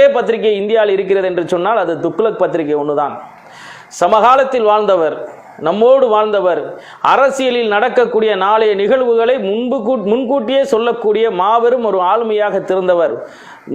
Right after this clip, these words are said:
துக்ளக் ஷோ என்பவர். அவர் ஒரு பிராமணர் என்பதை நாம் மறந்துவிடக்கூடாது.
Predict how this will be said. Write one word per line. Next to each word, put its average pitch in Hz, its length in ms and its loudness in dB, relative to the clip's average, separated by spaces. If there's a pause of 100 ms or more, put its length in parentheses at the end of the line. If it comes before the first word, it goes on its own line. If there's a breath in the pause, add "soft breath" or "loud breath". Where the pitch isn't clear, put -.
(100)
துக்ளக் 190 500 0
ஷோ 240 100 6 (120)
என்பவர். 202 540 0
அவர் 190 240 0
ஒரு 175 200 -2
பிராமணர் 202 600 2
என்பதை 175 400 0
நாம் 170 280 -2
மறந்துவிடக்கூடாது. 143 800 -2